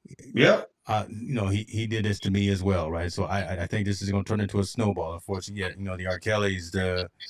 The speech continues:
Speaker 2: you know, the Tiger Woods. I mean, just, just
Speaker 1: Yeah.
Speaker 2: once
Speaker 1: Well,
Speaker 2: one
Speaker 1: you, you,
Speaker 2: has the, once
Speaker 1: you,
Speaker 2: one
Speaker 1: you're
Speaker 2: has the
Speaker 1: absolutely right.
Speaker 2: courage to come out with, with
Speaker 1: And
Speaker 2: their, their statement, then, then the others who have probably been affected will, will probably
Speaker 1: Yeah.
Speaker 2: come out if,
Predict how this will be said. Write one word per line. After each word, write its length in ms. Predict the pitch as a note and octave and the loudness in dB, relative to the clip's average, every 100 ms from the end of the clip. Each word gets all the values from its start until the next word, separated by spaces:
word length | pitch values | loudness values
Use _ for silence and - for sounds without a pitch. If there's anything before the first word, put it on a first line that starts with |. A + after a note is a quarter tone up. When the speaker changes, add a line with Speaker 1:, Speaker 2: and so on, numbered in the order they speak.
| - _ - | -16 _ -4
Speaker 2:
you 60 | F#2+ | 2
know, 100 | F#2+ | 2
the 80 | |
Tiger 320 | G2 F#2 G#2 G2+ | 2 0 4 4
Woods. 320 | A2 A2+ A2 | 6 2 2
I 60 | |
mean, 140 | A#2+ A#2 | 0 2
just, 180 | A#2 - | 0 -2
just 420 | B2+ A2 - - _ _ - | -2 -2 -4 -14 _ _ -4
Speaker 1:
Yeah. 120 | C3 | 0
Speaker 2:
once 200 | A2+ - | 0 6
Speaker 1:
Well, 220 | F#3 A3+ | 6 8
Speaker 2:
one 160 | B3+ B3+ | 6 6
Speaker 1:
you, 40 | |
you, 140 | A#3 - | 6 6
Speaker 2:
has 180 | G#2+ - | 4 0
the, 180 | G#2+ - | -2 -4
once 200 | - D3+ | -6 -2
Speaker 1:
you, 160 | G#3+ A#2+ | 0 6
Speaker 2:
one 60 | |
Speaker 1:
you're 80 | A3 | 8
Speaker 2:
has 220 | A3+ A#3+ | 10 8
the 60 | A#2+ | 4
Speaker 1:
absolutely 160 | A2+ B2 | 2 6
right. 180 | G#2+ | 8
Speaker 2:
courage 360 | G2+ G2 - - - | 6 2 0 -14 -12
to 80 | G#2 | -4
come 240 | B2 G#2+ | 0 2
out 300 | G#2+ G2+ G2 | 4 4 2
with, 260 | G2+ G2 F#2 | 2 0 2
with 260 | G#2 F#2+ - | 0 2 4
Speaker 1:
And 160 | G#2 | 4
Speaker 2:
their, 140 | G2 G2+ | 4 2
their 180 | G2+ G2+ | 2 0
statement, 540 | - F#2 E2 E2+ E2+ | 0 -2 -2 -4 -2
then, 280 | G2 F#2+ F2 | 0 0 0
then 140 | F#2+ F#2+ | -6 -6
the 140 | F2+ | -6
others 300 | F#2+ F2+ F2 | -4 -6 -8
who 140 | F#2+ E2 | -6 -6
have 100 | - | -2
probably 240 | F2 F2+ | -2 0
been 140 | E2+ | -6
affected 500 | D#2+ - D#2+ D#2 D2 E2+ | -8 -4 -4 -4 -8 -8
will, 280 | F2 E2 - | -10 -10 -6
will 100 | F2+ | -6
probably 360 | - F#2+ F2+ F3 | -2 0 2 2
Speaker 1:
Yeah. 160 | F3+ | 2
Speaker 2:
come 220 | E3 F2+ E2+ | -4 -8 -8
out 140 | D#2+ | -10
if, 100 | - | -12